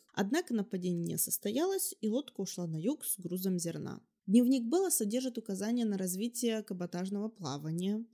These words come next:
Джубге Белл направился в Пшат, а затем в Чепсин, где экипаж усилился.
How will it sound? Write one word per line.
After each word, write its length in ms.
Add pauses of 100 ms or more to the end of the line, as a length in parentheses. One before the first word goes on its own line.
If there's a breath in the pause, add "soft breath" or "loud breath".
(140)
Джубге 800
Белл 480
направился 580
в 140
Пшат, 500
а 80
затем 340
в 60
Чепсин, 720
где 240
экипаж 440
усилился. 600